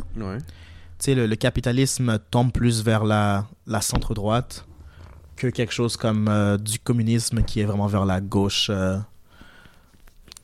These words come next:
Speaker 2: qui va en plus vers la gauche, là.
Speaker 1: Ok, ça devient compliqué pour moi encore plus,
Speaker 2: Ouais,
Speaker 1: là, parce que là,
Speaker 2: ok.
Speaker 1: tu rajoutes d'autres termes par-dessus gauche et droite, là, je suis comme, moi, tu m'as perdu encore.
Speaker 2: Bah, c'est, c'est plus des, des idéologies sur comment qu'on
Speaker 1: Ok,
Speaker 2: devrait,
Speaker 1: ok,
Speaker 2: sur
Speaker 1: ok.
Speaker 2: comment qu'on devrait gérer la chose, c'est comme,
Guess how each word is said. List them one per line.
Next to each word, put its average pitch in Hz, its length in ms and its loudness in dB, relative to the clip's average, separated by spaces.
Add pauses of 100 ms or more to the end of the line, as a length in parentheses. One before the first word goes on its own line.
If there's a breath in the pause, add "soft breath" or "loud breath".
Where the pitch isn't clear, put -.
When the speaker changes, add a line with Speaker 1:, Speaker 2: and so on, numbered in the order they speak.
Speaker 2:
qui - 60 -2
va 104 60 4
en 92 40 4
plus 104 160 0
vers 95 100 2
la 92 120 2
gauche, 95 320 0
là. 117 100 2 (180)
Speaker 1:
Ok, 104 180 -8 (220)
ça - 140 -8
devient 101 160 0
compliqué 101 320 -6
pour 101 140 -2
moi 101 160 2
encore 98 300 -4
plus, 98 180 -2
Speaker 2:
Ouais, 110 120 4
Speaker 1:
là, 98 40 2
parce 104 140 -6
que - 80 -6
là, 95 100 -4
Speaker 2:
ok. 101 60 -4
Speaker 1:
tu 98 80 -6
rajoutes 104 280 -2
d'autres 101 240 0
termes 104 240 0
par-dessus 95 340 -4
gauche 95 260 -2
et 95 40 0
droite, 90 300 0
là, 101 60 -4
je - 20 -6
suis - 80 -12
comme, - 120 -6
moi, 85 120 0
tu - 140 -8
m'as 87 60 -4
perdu 85 280 -4
encore. 82 320 -8
Speaker 2:
Bah, 156 160 2
c'est, 156 120 -2
c'est 196 100 2
plus 190 120 2
des, 147 180 2
des 120 180 -2
idéologies 117 400 2
sur 120 140 -2
comment 110 220 -2
qu'on 110 120 -4
Speaker 1:
Ok, 101 60 2
Speaker 2:
devrait, 104 300 2
Speaker 1:
ok, 101 60 0
Speaker 2:
sur - 100 -2
Speaker 1:
ok. 107 40 0
Speaker 2:
comment 120 140 2
qu'on 113 100 0
devrait 104 240 2
gérer 101 200 0
la 98 100 2
chose, 107 220 0
c'est 107 80 0
comme, 101 220 0